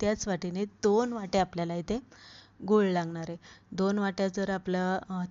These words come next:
तीळ आणि शेंगदाणे असे दोन वाट्या आहे, तर गूळसुद्धा दोन वाट्या आपण किसून घ्यायचा आहे आणि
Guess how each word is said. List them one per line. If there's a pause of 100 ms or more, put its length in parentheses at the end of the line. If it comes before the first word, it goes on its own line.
तीळ
आणि
शेंगदाणे
असे
दोन
वाट्या
आहे, (100)
तर
गूळसुद्धा
दोन
वाट्या
आपण (120)
किसून
घ्यायचा
आहे (540)
आणि